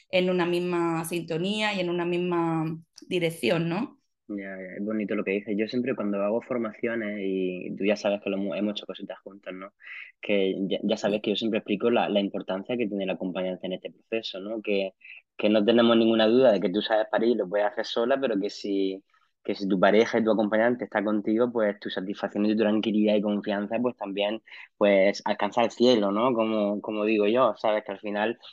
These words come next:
Speaker 2: es
Speaker 1: Totalmente.
Speaker 2: superimportante para ti. ¿Tú crees, has visto algún cambio en él desde que estuviste en el retiro? Y de que, que yo creo que es importante que las formaciones se hagan a la vez, ¿no? Con el acompañante, porque yo a veces lo que siento con muchas familias y muchas parejas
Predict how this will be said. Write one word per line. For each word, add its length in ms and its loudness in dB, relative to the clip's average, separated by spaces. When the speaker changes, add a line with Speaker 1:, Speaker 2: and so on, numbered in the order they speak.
Speaker 2:
es 120 0
Speaker 1:
Totalmente. 20 0
Speaker 2:
superimportante 840 2
para 300 0
ti. 200 -6
¿Tú 120 4
crees, 400 6
has 100 2
visto 180 2
algún 240 2
cambio 440 0
en 100 0
él 260 -2
desde 560 -2
que 320 -2
estuviste 380 -4
en 60 -4
el 80 -6
retiro? 480 -2
Y 60 -8
de 140 -6
que, 300 -2
que 120 4
yo 80 8
creo 180 8
que 80 6
es 60 8
importante 680 2
que 400 2
las 200 -4
formaciones 580 -2
se 100 -2
hagan 220 2
a 40 0
la 140 0
vez, 240 0
¿no? 220 -4
Con 140 -2
el 60 0
acompañante, 600 -4
porque 220 -8
yo 80 2
a 20 2
veces 220 0
lo 100 2
que 100 -4
siento 460 -2
con 160 0
muchas 300 -2
familias 420 4
y 40 2
muchas 240 -4
parejas 480 -2